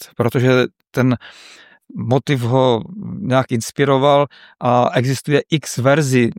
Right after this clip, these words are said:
této sochy. Jednak tak velká kamenná, která je přímo před tím Art Institutem na Floridě ve Winter Parku. Eh, jsou sochy ve velikosti, eh, metrové, které jsou v, v Chicagu na, na různých místech,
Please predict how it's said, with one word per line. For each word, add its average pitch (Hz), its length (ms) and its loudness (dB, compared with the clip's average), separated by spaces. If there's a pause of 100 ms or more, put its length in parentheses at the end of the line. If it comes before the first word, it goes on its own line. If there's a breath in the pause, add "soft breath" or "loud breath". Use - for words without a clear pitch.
(120)
této - 240 -2
sochy. 123 360 -2
Jednak 127 320 0
tak 131 140 -2 (160)
velká 131 360 0
kamenná, 131 460 2
která 127 260 0
je 131 80 4
přímo 135 280 -6
před 123 280 -10
tím 143 140 -2
Art 123 320 -6
Institutem 135 560 -2 (640 loud breath)
na 113 180 0
Floridě 135 440 2
ve 131 100 4
Winter 123 280 0
Parku. 131 520 0
Eh, - 500 -14 (360)
jsou 135 340 2 (400 soft breath)
sochy 123 340 -4
ve 131 80 2
velikosti, 127 640 0
eh, - 760 -4
metrové, 131 800 2
které 120 280 0
jsou 127 500 0
v, - 100 -14
v - 180 -16
Chicagu 131 640 0
na, 127 300 2
na 127 140 0
různých 131 360 0
místech, 131 460 0